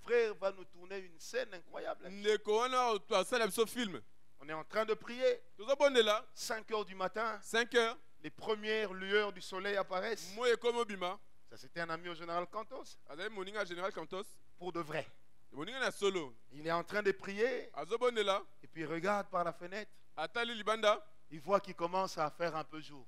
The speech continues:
Speaker 2: Amoni mwa, mwa ekomi obima.
Speaker 1: Il regarde, les, il y avait des jolies sœurs. Il les
Speaker 2: Bandeko
Speaker 1: regarde.
Speaker 2: ya basi kitoko bazalaki wana.
Speaker 1: C'est dit, on a bête à mon prise de finition.
Speaker 2: Que je fasse une dernière chose.
Speaker 1: Il a dit, Seigneur,
Speaker 2: Kolo.
Speaker 1: oh, nous te bénissons.
Speaker 2: Topamboli yo.
Speaker 1: Pour le matin de ce soir.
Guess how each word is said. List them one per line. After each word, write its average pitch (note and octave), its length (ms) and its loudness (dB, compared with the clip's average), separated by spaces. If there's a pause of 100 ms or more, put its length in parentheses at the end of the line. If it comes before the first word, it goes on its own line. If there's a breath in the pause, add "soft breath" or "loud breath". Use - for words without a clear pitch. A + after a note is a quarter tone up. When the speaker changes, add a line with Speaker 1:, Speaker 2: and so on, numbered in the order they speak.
(160)
Speaker 2:
Amoni G#3+ 500 0
mwa, A#3+ 140 -2
mwa A#3 120 0
ekomi A3 220 -2
obima. F3+ 240 -6 (720)
Speaker 1:
Il C#3+ 60 -10
regarde, F#3 340 4
les, E3 140 0
il D3+ 60 -2
y D3 40 0
avait C#3+ 140 -4
des C#3+ 120 -6
jolies D4+ 300 -6
sœurs. A3+ 340 2
Il F3 100 -6
les D#3+ 80 -6
Speaker 2:
Bandeko G3 280 2
Speaker 1:
regarde. G3 100 0
Speaker 2:
ya G3 60 6 (140)
basi - 80 -2
kitoko C#4 300 2
bazalaki A3 280 4
wana. F3 220 4 (640)
Speaker 1:
C'est D3 120 -12
dit, F3 220 -6 (140)
on E3 40 -4
a D#3+ 40 -4
bête D#3+ 220 -4
à D#3+ 40 -6
mon D3+ 120 -8
prise D#3 220 -10
de D3 60 -8
finition. C3+ 440 -14 (480)
Speaker 2:
Que D#3 100 -2
je D#3+ 120 2
fasse G3+ 300 2
une G3+ 100 -4
dernière F#3+ 280 2
chose. E3 320 0 (520)
Speaker 1:
Il F#3+ 220 -4
a F3+ 60 4
dit, - 120 -8
Seigneur, C#4+ 760 2 (380)
Speaker 2:
Kolo. C4 500 10
Speaker 1:
oh, D4 400 12
nous A#3+ 100 -10
te B3 140 -2
bénissons. A3+ 540 -6 (100)
Speaker 2:
Topamboli A#3 500 6
yo. A#3 280 12 (220)
Speaker 1:
Pour E3+ 100 -14
le E3+ 60 -12
matin F3 260 -2
de F3+ 80 -4
ce - 140 -8
soir. D3 300 -6